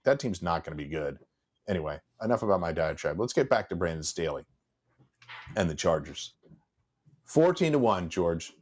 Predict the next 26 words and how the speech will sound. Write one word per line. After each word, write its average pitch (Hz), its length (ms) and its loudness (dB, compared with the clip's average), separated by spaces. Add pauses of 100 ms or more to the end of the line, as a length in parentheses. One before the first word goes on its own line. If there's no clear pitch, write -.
(460)
to 113 120 4
win 113 140 4
the 104 80 2
Super 107 200 2
Bowl, 104 180 6
fourteen 123 400 4
to 107 80 2
one, 104 180 2
Coach 110 320 0
of 98 60 0
the 92 80 2
Year. 90 380 2 (500)
High 147 300 4
expectations 135 720 0
again. 110 520 2 (160)
They've 95 180 2
let 120 240 4
us - 120 2
down 117 280 0
for 123 160 2
a - 40 0
few 117 220 0
years 107 320 2
in 95 80 0
a 90 40 0
row, 92 440 2